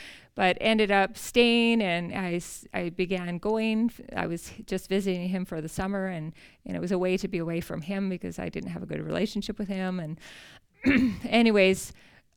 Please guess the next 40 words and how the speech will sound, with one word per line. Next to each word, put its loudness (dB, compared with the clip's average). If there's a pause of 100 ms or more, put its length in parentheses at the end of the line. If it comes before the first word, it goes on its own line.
(100)
after 2
about 0
a 0
month -2
of -6 (140)
being 4
in -2
this -4
youth 4
group, -2 (1200)
I 0
gave -2
my -4
heart -8
to -10
the -8
Lord. -12 (520)
And 0
it -4
was -2
during 0 (140)
a -4
altar -2
call, -4 (120)
and -6
I -6
closed -4
my -6
eyes. -10
And -4
as -4
I -4
closed -2
my -4
eyes, -2
I 0
saw 2
Jesus -2
before -4
me -6